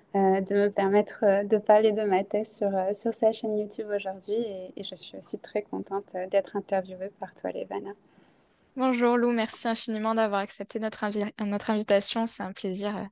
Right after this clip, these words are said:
Speaker 2: de t'avoir parmi nous. Euh, donc, euh, et surtout pour parler de ce, de cette thèse, euh, qui est toute récente, puisque tu l'as soutenue, euh, comme tu le disais, donc, euh, au début du mois de septembre. Euh, cette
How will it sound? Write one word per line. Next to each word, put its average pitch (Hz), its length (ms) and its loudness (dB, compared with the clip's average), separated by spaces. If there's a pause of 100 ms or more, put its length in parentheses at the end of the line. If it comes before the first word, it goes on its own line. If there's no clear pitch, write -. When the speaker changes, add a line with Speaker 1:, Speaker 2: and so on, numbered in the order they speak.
(120)
Speaker 2:
de 208 80 -2
t'avoir 202 340 0
parmi 220 320 2
nous. 220 160 0 (920)
Euh, 220 240 4
donc, 220 320 -4
euh, 214 160 -2
et 208 100 -2
surtout 220 300 2
pour 240 160 2
parler 226 240 4
de 220 100 0
ce, - 220 -2
de 226 100 -2
cette 220 320 -2
thèse, 233 320 2 (840)
euh, 196 420 -8
qui - 80 -6
est 208 80 -8
toute 240 180 -4
récente, - 500 0 (600)
puisque - 460 -2
tu - 160 -4
l'as 190 140 -2
soutenue, 208 500 -4
euh, 185 100 -4
comme 185 180 -6
tu - 120 -6
le 185 80 -4
disais, 180 240 0
donc, 190 220 -6
euh, 185 100 -6 (640)
au 226 60 0
début 214 280 0
du 202 80 -2
mois 196 120 0
de 202 40 -2
septembre. 208 640 0 (920)
Euh, 220 340 4
cette 247 300 2